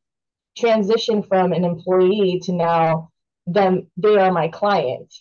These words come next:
And I think that is a, a route that a lot of women don't realize that they can take.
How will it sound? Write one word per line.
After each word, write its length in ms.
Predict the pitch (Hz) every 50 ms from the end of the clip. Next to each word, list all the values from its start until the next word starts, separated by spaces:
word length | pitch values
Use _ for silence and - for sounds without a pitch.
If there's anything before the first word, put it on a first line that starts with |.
| _ _ -
And 120 | 190 185
I 120 | 185 185 185
think 340 | 185 196 190 180 185 - _ -
that 200 | 190 190 190 190
is 180 | 190 185 185 -
a, 400 | - - 165 170 165 165 160 -
a 80 | 175 185
route 320 | 180 170 180 185 170 -
that 120 | 185 180 175
a 100 | 165 165
lot 200 | 160 165 165 170
of 200 | 165 165 165 - _
women 360 | - 175 185 180 180 175 175 165
don't 260 | 175 180 175 - 175
realize 400 | 214 220 226 208 185 180 175 180
that 120 | 175 - -
they 260 | - 170 165 160 156 - _ _ _ _ _ _ _ _ _ _ _ _
can 100 | 190 185
take. 400 | 190 247 269 277 202 180 - _